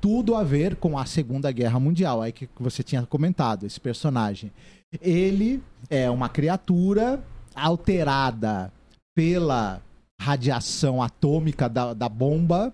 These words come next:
dos testes atômicos também feitos, né, pelos Estados Unidos,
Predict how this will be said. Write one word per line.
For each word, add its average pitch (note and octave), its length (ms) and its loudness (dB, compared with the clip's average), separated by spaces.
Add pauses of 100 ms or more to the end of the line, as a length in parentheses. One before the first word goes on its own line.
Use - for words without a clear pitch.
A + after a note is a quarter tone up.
(480)
dos C#3+ 300 -2
testes D3+ 520 0
atômicos C#3+ 680 0
também A#2+ 260 2
feitos, C3 540 -2
né, A#2+ 100 -4
pelos A#2 240 -2
Estados G#2+ 400 -6
Unidos, D3 540 -2